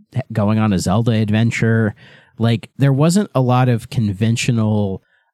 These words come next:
ideas for Nintendo games on the GameCube. And I could only imagine at the time it confusing some people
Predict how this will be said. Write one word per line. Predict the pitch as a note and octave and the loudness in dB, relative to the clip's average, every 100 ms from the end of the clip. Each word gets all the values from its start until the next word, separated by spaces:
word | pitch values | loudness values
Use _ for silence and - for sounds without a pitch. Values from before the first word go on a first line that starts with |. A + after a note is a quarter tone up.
| - | -4
ideas | A2 G2+ F#2+ G#2 G2 F#2 E2+ E2+ - - | -2 -2 -2 0 2 0 -2 -6 -12 -6
for | A#2+ | -2
Nintendo | G#2 F#2+ A2 G2 F#2 | 0 0 -2 -2 -2
games | F#2 F2 E2+ - - - | -2 -2 -2 -6 -14 -8
on | G2+ G2+ F#2 F2+ | -4 -2 -2 -2
the | E2 | -4
GameCube. | G#2 E3+ F#3+ - - - - _ _ _ _ | 0 0 2 0 -4 -8 -16 _ _ _ _
And | B2 B2 A#2 A2+ G#2 G2 - _ _ _ _ _ _ _ - | -2 0 2 2 0 -2 -12 _ _ _ _ _ _ _ -4
I | D3+ | 0
could | C#3+ | 2
only | D#3+ F#3+ D#3+ | 2 2 2
imagine | A#2 A#2 A#2+ G#2+ | 2 0 0 0
at | G#2 | -2
the | G2 | -6
time | - G#2+ G#2+ G#2+ G2 | -8 -2 0 0 -2
it | - | -4
confusing | - F#2 G#2 G2+ A2 B2+ C3+ - | -6 -4 -2 0 2 2 0 -4
some | - A#2 A#2+ | -4 0 0
people | C3+ D3 - E3 F3 | 0 0 2 0 0